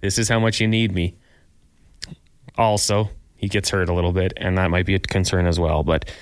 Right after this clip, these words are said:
there's a great conundrum with running backs in the N F L.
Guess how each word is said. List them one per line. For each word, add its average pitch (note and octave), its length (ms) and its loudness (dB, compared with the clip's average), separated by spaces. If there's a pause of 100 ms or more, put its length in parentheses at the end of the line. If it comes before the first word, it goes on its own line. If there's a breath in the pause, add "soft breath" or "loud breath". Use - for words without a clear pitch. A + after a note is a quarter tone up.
(300 loud breath)
there's F#3 320 4
a D#3+ 40 0
great D3+ 220 2
conundrum B2+ 420 2
with B2 160 2
running A2+ 280 4
backs G#2+ 420 2
in A2 400 2
the A2+ 260 2
N A#2 140 4
F A2+ 280 2
L. D#3+ 320 4